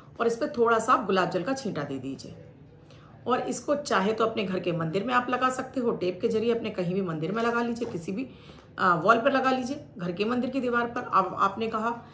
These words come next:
कि कोई देखेगा, पूछेगा ये आपने क्या बनाया, तो जो वहाँ आप अपने कपड़े रखते हैं, कबर्ड है जो आपकी, उसे गेट के अंदर कहीं भी किसी भी कोने में लगा दीजिए,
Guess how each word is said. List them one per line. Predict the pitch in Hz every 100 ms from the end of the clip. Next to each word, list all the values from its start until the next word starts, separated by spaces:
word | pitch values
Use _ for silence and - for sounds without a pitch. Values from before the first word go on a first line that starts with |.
| - -
कि | 226
कोई | 247 240
देखेगा, | 208 202 226 226
पूछेगा | 220 233 - 233 226
ये | 220
आपने | 202 220
क्या | 208 214 208
बनाया, | 214 220
तो | 214 -
जो | 196
वहाँ | 220 220 254 - 226
आप | 220
अपने | - 254
कपड़े | - 185 233
रखते | 202 - 196
हैं, | 190 190
कबर्ड | 196 190 247
है | 214
जो | 180 160
आपकी, | 143 - 247 - - - - -
उसे | 262 311
गेट | 175 254 262
के | 330
अंदर | 294 - 240 233
कहीं | - 226 285
भी | 269
किसी | - 226 302
भी | 220
कोने | - 202 180
में | 175
लगा | 143 131
दीजिए, | - -